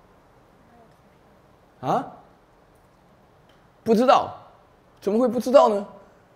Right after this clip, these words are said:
怎么会不知道呢？要找一个发表政见的场合谈一下你的理念啊，是不是？那个理念是什么？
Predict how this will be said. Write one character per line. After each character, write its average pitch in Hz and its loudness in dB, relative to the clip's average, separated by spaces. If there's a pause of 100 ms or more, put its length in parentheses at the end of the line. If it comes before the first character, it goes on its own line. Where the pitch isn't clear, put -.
(880)
怎 214 -4
么 247 4
会 240 0
不 247 -2
知 240 -4
道 240 -2
呢？ - -6 (1400)
要 285 6
找 220 6
一 285 2
个 302 6
发 269 0
表 240 4
政 285 0
见 294 2
的 262 4
场 214 2
合 247 6
谈 240 0
一 - 4
下 269 6
你 220 2
的 247 8
理 226 4
念 285 4
啊， 127 -2 (2500)
是 - -4
不 247 4
是？ 202 4 (1300)
那 285 6
个 269 10
理 220 6
念 240 8
是 214 2
什 175 0
么？ 127 -4